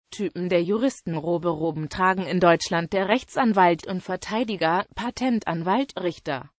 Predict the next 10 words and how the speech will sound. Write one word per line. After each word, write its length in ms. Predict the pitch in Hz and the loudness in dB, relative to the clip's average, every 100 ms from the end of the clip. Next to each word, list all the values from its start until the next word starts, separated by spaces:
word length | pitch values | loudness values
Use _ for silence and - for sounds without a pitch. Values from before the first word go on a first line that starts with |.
| _ _ _ | _ _ _
Beamter 560 | 226 - 240 277 240 170 | 2 4 2 2 0 2
der 160 | 180 | 0
Staatsanwaltschaft 1200 | 170 - 160 - - 190 208 214 - 247 254 - | -2 -2 -2 -2 -6 -2 0 -2 -4 -6 -6 -6
sowie 240 | - 175 185 | -2 0 0
der 200 | 180 - | -2 0
Urkundsbeamte, 1080 | 175 156 180 160 - 139 156 160 - 208 226 | -2 -2 -6 -8 -2 -2 -2 -6 -2 -4 -2
nicht 320 | 202 202 - | -4 -2 -2
dagegen 380 | 190 202 202 196 | 2 2 2 2
der 140 | 185 | 0
Bürovorsteher, 1040 | 202 254 254 220 175 165 - 170 143 127 | 2 2 2 0 -2 -2 -2 -2 -2 -4